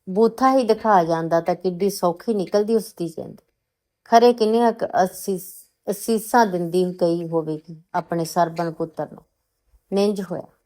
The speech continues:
ਏਦਾਂ ਵੀ ਕੋਈ ਕਰਦਾ ਏ? ਇੱਕ ਸਾਹ ਰਾਣੋ ਅੱਗ ਬਰਾਂਦੀ ਚਲੀ ਜਾ, ਜਾ ਰਹੀ ਸੀ, ਤਦ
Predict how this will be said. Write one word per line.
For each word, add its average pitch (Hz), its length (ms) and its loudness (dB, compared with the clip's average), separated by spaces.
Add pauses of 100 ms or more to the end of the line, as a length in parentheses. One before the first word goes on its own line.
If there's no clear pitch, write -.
(920)
ਏਦਾਂ 233 360 4
ਵੀ 254 120 -2
ਕੋਈ 247 160 2
ਕਰਦਾ 180 360 2
ਏ? 156 120 -6 (1800)
ਇੱਕ 240 240 0
ਸਾਹ 208 280 8
ਰਾਣੋ 180 420 0 (160)
ਅੱਗ 202 80 4
ਬਰਾਂਦੀ 190 580 2
ਚਲੀ 160 320 0
ਜਾ, 160 280 -2 (240)
ਜਾ 175 240 4
ਰਹੀ 156 240 -4
ਸੀ, 160 300 -8 (180)
ਤਦ 180 160 4